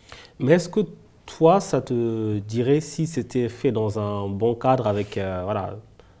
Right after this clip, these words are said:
justement une bonne fiche de poste, et une mission qui est claire, nette et, et définie, de, de, de revenir, euh, pour, euh, pour travailler pour la section du Mali ou pour la fédération, ou peut-être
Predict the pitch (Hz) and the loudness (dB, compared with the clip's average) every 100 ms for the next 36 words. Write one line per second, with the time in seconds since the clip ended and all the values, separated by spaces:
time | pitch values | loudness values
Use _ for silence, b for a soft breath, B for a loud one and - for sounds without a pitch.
0 | b - 107 123 131 113 107 131 139 139 | b -8 -6 -2 0 2 2 2 0 -4
1 | - 120 110 143 143 143 - - 104 104 | -4 -4 0 4 4 2 -12 -12 -8 -8
2 | - 110 113 127 - 143 127 107 131 131 | -6 -6 -2 -2 -2 -4 -4 -4 0 2
3 | 127 127 110 107 110 - 104 110 110 123 | 0 -2 -4 -4 -6 -8 -4 -4 -2 -2
4 | 156 165 B B B - 104 113 110 104 | -2 -4 B B B -12 -6 -2 -2 0
5 | 113 110 107 110 107 123 127 135 147 120 | 0 0 0 0 2 4 4 4 4 4
6 | 113 107 104 101 101 110 117 107 101 101 | 2 0 -2 -2 -6 -6 -4 -2 -2 -4
7 | - - 110 117 123 113 107 110 117 110 | -8 -8 -2 -2 0 -2 -2 -4 -6 -4
8 | 101 110 110 120 104 113 117 110 110 170 | -2 -2 0 0 0 0 2 2 2 0
9 | 165 B 135 - 196 - | -2 B 4 8 8 6